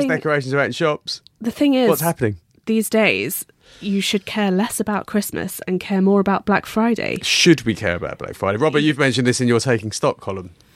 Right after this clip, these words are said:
Speaker 2: And, and I think the point you make, and I agree with this, and I've said this before, it's just, it's just bringing a bit of sales forward.
Speaker 1: Yeah, so traditionally, what the, the way it even got its name, and I wrote about this last year, actually,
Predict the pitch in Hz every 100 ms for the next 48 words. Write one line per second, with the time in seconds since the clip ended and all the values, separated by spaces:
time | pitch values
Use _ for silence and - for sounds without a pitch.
0 | _ - 131 180 160 175 220 151 170 175
1 | 127 165 139 101 90 - 131 139 113 135
2 | 120 101 98 127 117 123 101 92 101 123
3 | 95 95 - - - 175 - 160 - 196
4 | 190 127 104 98 - 117 101 - - 92
5 | - _ _ - _ - - _ - 233
6 | 233 170 - - 233 233 233 - 233 320
7 | - 196 165 156 175 - 196 196 - 196
8 | _ - 208 196 196 190 202 226 208 220
9 | 208 202 202 202 185 - 190 185 160 175
10 | 180 190 - 170 - 151 - 190 170 165
11 | - 202 170 - - - - 185